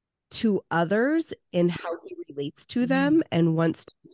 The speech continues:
Speaker 1: sure that he's
Speaker 2: Mm-hmm.
Speaker 1: showing up for them in the ways that they might need. He understands energy. He definitely can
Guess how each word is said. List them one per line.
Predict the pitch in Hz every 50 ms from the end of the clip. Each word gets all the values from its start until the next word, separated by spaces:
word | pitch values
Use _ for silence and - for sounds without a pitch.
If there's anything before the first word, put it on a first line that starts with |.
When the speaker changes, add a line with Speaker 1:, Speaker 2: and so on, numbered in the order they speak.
| _ -
Speaker 1:
sure | - - - - 170 165 160 160 165
that | 156 - -
he's | - - 151 165 160 151 147
Speaker 2:
Mm-hmm. | -
Speaker 1:
showing | - 160 151 147 147 139 - -
up | - - -
for | - - 160
them | 147 156 143 143 147 175 214 254 285 302 - - _ _ _ _ _ _ _ _ _ -
in | 196 190 190
the | 175 170
ways | 151 156 151 147 147 147 147 147 147 147 143 - - - -
that | 175 151 143 143
they | - 127 135
might | 139 139 135 - -
need. | - 143 139 139 165 220 233 285 277 - _ _ _ _ _ _ _ _ _ _ _ _ _ _ _ _
He | - - 185 175 170 170 165 160 160 - - - -
understands | 170 175 170 180 196 - - 170 165 170
energy. | 160 147 147 151 151 160 156 147 143 139 139 143 156 170 - _ _
He | _ _ - 165 151 147 147 143 143 143 135 131 - - _ _ _ - 160 -
definitely | 160 156 156 - 180 165 - - - 156 156
can | 151 - - 160 151 151 -